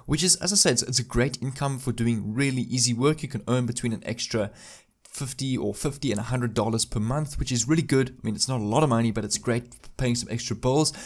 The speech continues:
And what you can also do is you can also do tests on websites like Userlytics, which pays five, ten, fifteen, and twenty, all the way up to ninety dollars per test.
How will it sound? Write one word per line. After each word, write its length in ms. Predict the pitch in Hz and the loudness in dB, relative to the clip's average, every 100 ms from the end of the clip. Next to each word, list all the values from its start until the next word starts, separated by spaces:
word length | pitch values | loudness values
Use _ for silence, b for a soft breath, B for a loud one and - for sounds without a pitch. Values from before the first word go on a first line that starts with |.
| B B | B B
And 100 | 131 | 0
what 160 | 160 175 | 2 2
you 80 | |
can 260 | 165 185 226 | 2 4 4
also 200 | 202 156 | 4 2
do 120 | 127 | 2
is 220 | 131 127 | 2 0
you 80 | 127 | -2
can 120 | 170 | -2
also 220 | 143 143 147 | -2 0 0
do 140 | 131 | 0
tests 480 | 127 - 143 - - | 2 4 6 4 4
on 180 | 123 117 | 2 2
websites 420 | 117 123 127 120 | 2 2 2 0
like 120 | 107 110 | -4 0
Userlytics, 640 | 117 113 104 160 165 - B B B | 2 2 2 2 4 2 B B B
which 200 | 120 - | -4 2
pays 380 | 131 123 117 - | 4 4 2 0
five, 580 | - - 143 147 143 - | -4 2 4 4 2 -2
ten, 240 | 143 131 | -2 -2
fifteen, 380 | 127 127 135 113 | -4 -6 -4 -4
and 100 | 104 | 0
twenty, 300 | - 123 120 | 2 2 2
all 80 | 123 | 0
the 80 | |
way 60 | 127 | -2
up 160 | 117 - | -2 -2
to 120 | 107 | -2
ninety 320 | 110 156 160 | 0 2 2
dollars 320 | 135 117 120 | 2 2 2
per 140 | - 110 | 0 0
test. 460 | - 113 113 - | 0 2 2 2